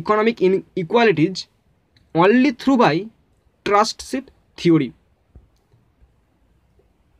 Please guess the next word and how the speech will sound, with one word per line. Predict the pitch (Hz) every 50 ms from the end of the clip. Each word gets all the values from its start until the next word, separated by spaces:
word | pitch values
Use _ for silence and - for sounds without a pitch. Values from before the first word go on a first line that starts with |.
| _ _ _ _ _ - - - _ _ _ _ _ _ _ _ _ _ _ _ _ _ _ _ _ _ _ _ _ _ _ _ _ _ _ _ _ _ _ - 175 175 190
Next | 214 226 -